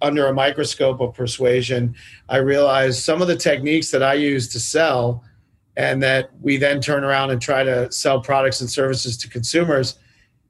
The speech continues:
I don't feel like we do it in an untrustworthy or dirty way. I don't feel like I've built my business in that way. And I feel like some of those techniques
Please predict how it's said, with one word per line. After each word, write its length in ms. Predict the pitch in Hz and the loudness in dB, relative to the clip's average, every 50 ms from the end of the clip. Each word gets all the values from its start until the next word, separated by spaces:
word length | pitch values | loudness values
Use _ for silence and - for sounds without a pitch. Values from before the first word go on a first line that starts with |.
| _ _ _ - | _ _ _ -2
I 80 | 151 | 0
don't 220 | 180 240 247 - - | 0 0 -2 -2 0
feel 160 | 170 165 160 | 2 2 4
like 200 | 151 147 147 131 131 | 4 2 2 0 -2
we 100 | 147 143 | -2 0
do 220 | 127 151 151 151 | 2 2 2 4
it 100 | 147 143 | 2 2
in 140 | 143 135 135 | 0 -2 -2
an 120 | 135 135 | -2 0
untrustworthy 800 | 139 143 156 156 - 175 156 151 - - 156 151 147 143 147 147 | 0 0 -2 0 0 0 0 0 0 0 2 2 2 2 0 0
or 140 | 143 131 123 | 0 0 0
dirty 320 | 120 123 143 143 147 151 147 | 0 2 2 2 2 2 2
way. 480 | 143 139 139 135 127 127 135 143 131 - - - - - - - - _ - | 2 2 2 2 2 2 0 -2 -4 -8 -16 -20 -20 -20 -20 -20 -12 _ 0
I 60 | 135 | 2
don't 160 | 156 151 135 | 2 2 2
feel 100 | 160 160 | 2 2
like 160 | 151 151 147 | 2 2 2
I've 160 | 143 135 127 120 | 0 -2 0 0
built 160 | 147 147 143 | 0 0 2
my 140 | 135 135 123 | 0 0 2
business 540 | 123 147 147 143 156 151 143 120 - - _ _ _ _ _ - | 2 2 2 2 0 -2 -2 -4 -6 -10 _ _ _ _ _ -2
in 160 | 139 135 139 | -2 0 2
that 240 | 135 135 127 123 127 | 2 0 0 0 0
way. 380 | 135 135 131 131 131 127 123 - - - - - - _ - | 0 2 2 2 0 -2 -4 -8 -14 -20 -20 -20 -12 _ -2
And 140 | 147 156 165 | 0 2 2
I 120 | 160 160 | 2 2
feel 200 | - - 202 226 | 2 0 2 2
like 160 | 226 202 180 | 2 2 0
some 220 | - - 190 180 190 | 0 -2 0 0 2
of 60 | 175 | 2
those 200 | 175 170 165 - | 2 2 0 0
techniques 800 | - 180 156 143 131 156 185 208 175 135 - - - - - | 0 0 0 0 -2 -2 0 0 0 -2 -2 -6 -8 -8 -10